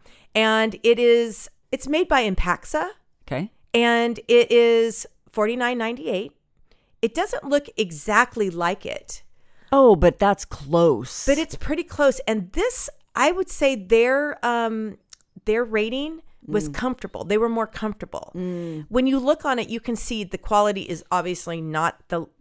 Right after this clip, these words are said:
Speaker 1: the level of UGG,
Speaker 2: Mm.
Speaker 1: but it is an option.
Speaker 2: Yeah.
Speaker 1: And especially for a young girl,
Speaker 2: Mm-hmm.
Speaker 1: somebody who might be outgrowing it or the, uh, not, doesn't need to be on trend to a hundred forty dollar
Speaker 2: Yeah,
Speaker 1: trend,
Speaker 2: right.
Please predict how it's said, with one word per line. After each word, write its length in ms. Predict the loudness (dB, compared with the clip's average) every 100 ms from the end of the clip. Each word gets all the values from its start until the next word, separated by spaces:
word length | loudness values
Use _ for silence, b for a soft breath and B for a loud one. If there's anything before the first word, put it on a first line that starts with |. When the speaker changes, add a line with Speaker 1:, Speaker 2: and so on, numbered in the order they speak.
| _ -8
Speaker 1:
the 100 | -6
level 520 | -2 -2 0 -2 -2
of 280 | -2 -4 -4 2
UGG, 380 | 2 2 -4 -8
Speaker 2:
Mm. 300 | -6 -6 -6 0
Speaker 1:
but 180 | 2 2 2
it 120 | 0
is 280 | -2 -4 -8 -18 _ _ -4
an 120 | -2
option. 420 | -2 -4 -8 -12 -12
Speaker 2:
Yeah. 300 | -4 -4 -4 -10 _
Speaker 1:
And 200 | 0 0
especially 520 | 0 -2 -4 -4 -4 -4
for 300 | -2 -2 -2
a 120 | -4
young 320 | -2 -2 -2
girl, 420 | -2 0 0 -4 -10 _ -8
Speaker 2:
Mm-hmm. 460 | -8 -6 -8 -10 -12
Speaker 1:
somebody 340 | -4 0 0
who 80 | 0
might 180 | -2 0
be 140 | 2
outgrowing 500 | 0 0 0 0 0
it 300 | 0 0 -2 -2
or 180 | -4
the, 140 | -4 -4
uh, 100 | -6
not, 320 | -2 -2 -2 0
doesn't 320 | 0 -2 -2
need 140 | -2
to 80 | -2
be 120 | -2
on 140 | -2 -4
trend 460 | -4 -2 -2 -4 -10 _ _ _ -20 _ _ -8
to 120 | -4
a 40 |
hundred 300 | -2 -2 -2
forty 220 | -6 -6 -2
dollar 420 | 2 2 0 -4 -4
Speaker 2:
Yeah, 120 | -2
Speaker 1:
trend, 340 | -2 -4 -8 -14 -8
Speaker 2:
right. 260 | -8 -8